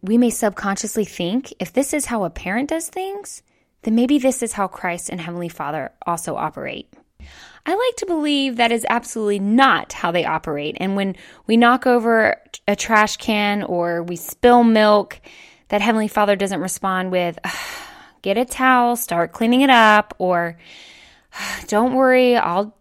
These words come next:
I'll clean it up, I'll do it." I like to think he would say something like, "Oh, you knocked it over. It's okay. I've got the solution. Here's the towel. Let's clean it up together.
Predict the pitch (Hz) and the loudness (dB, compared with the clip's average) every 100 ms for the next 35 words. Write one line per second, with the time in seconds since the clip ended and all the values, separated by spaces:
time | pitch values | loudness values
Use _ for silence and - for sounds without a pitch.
0 | _ - 175 226 285 277 240 220 220 220 | _ -6 -4 0 2 4 4 4 4 2
1 | 170 220 240 190 170 170 - _ _ - | 0 2 2 2 0 -4 -10 _ _ -20
2 | - _ _ _ - 254 311 320 294 269 | -20 _ _ _ -8 -2 -2 -2 -2 -2
3 | - 240 220 208 202 202 185 190 180 175 | -2 -4 -4 -4 -6 -8 -8 -8 -6 -6
4 | 170 165 - - _ _ _ 247 269 269 | -6 -8 -10 -20 _ _ _ -8 -4 -2
5 | 214 214 208 - 220 208 175 156 - - | -2 -4 -6 -6 -4 -4 -6 -12 -10 -10
6 | 302 - 165 226 302 _ _ _ - - | -10 -10 -8 -8 -10 _ _ _ -18 -6
7 | 294 - 277 285 294 311 - 127 160 _ | -6 -6 -8 -6 -4 -6 -8 -10 -14 _
8 | _ _ _ 240 233 240 226 208 190 123 | _ _ _ -4 -4 -4 -6 -6 -6 -8
9 | _ _ _ _ _ _ _ 277 - 302 | _ _ _ _ _ _ _ -10 -2 2
10 | 285 233 196 - 170 - - - | 2 2 -2 -2 -6 -6 -6 -14